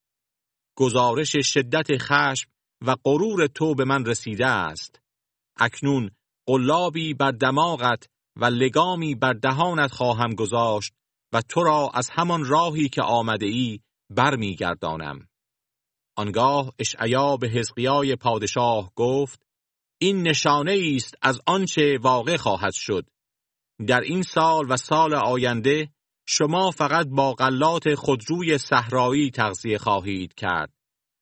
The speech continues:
اما سال بعد از آن شما خواهید توانست غلات خود را بکارید و آن را درو کنید.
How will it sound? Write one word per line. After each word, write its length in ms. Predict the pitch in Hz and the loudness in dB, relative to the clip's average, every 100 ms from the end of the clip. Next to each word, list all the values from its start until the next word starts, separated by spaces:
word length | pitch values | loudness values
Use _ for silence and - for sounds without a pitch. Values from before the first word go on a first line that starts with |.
| _ | _
اما 420 | - 120 123 123 120 | -2 0 2 0 0
سال 400 | - 147 139 113 | 0 0 2 0
بعد 300 | 131 151 147 | 2 2 2
از 160 | 113 | 0
آن 260 | 127 139 143 _ _ _ | 0 0 -6 _ _ _
شما 380 | - 139 151 165 | -2 2 2 2
خواهید 540 | 143 139 139 196 190 | 0 0 0 -4 -6
توانست 720 | - 139 131 127 131 131 - _ _ _ - | -2 0 2 0 0 -4 -6 _ _ _ -2
غلات 520 | 127 131 165 185 156 | 0 2 2 2 -2
خود 280 | 139 151 131 | 0 -2 2
را 200 | 139 123 | 2 2
بکارید 760 | 110 160 139 127 123 120 113 _ _ - | 0 0 0 0 -2 -4 -6 _ _ -2
و 60 | 120 | 0
آن 280 | - 135 | 0 0
را 240 | 120 117 107 | 2 2 0
درو 320 | 107 120 127 | 0 0 0
کنید. 520 | - 98 87 78 - | -2 -6 -6 -10 -14